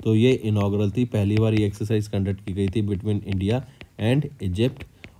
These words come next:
और इस एक्सरसाइज को कहाँ पे कंडक्ट कराया गया, लोकेशन की बात करें तो ये राजस्थान में इस एक्सरसाइज को कंडक्ट कराया गया था साइक्लोन वन को, और ये एक इंडिया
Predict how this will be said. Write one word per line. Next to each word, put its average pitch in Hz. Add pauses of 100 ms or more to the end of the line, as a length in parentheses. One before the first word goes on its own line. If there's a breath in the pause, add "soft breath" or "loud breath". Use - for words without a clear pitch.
(100)
और 98
इस 113
एक्सरसाइज 113
को 123
कहाँ 107
पे 113
कंडक्ट 110
कराया 110
गया, 113
लोकेशन 104
की 107
बात 107
करें 117 (340 loud breath)
तो 113
ये 120 (340)
राजस्थान 104
में 123
इस 110
एक्सरसाइज 101
को 104
कंडक्ट 98
कराया 92
गया 92
था 120 (320 loud breath)
साइक्लोन 101 (320)
वन 82
को, 78
और 95
ये 104 (120)
एक 113
इंडिया 101